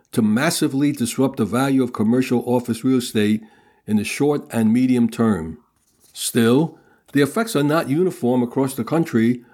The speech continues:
or across properties. The authors found that higher quality buildings,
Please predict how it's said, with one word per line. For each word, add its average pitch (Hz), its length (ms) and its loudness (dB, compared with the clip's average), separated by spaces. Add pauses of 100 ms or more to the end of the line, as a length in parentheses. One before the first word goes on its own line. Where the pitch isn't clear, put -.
(260)
or 160 520 0
across 131 400 0
properties. 104 760 -2 (500)
The 127 100 2
authors 180 440 0
found 151 340 0
that 123 340 -2
higher 160 280 0
quality 147 400 0
buildings, 123 680 0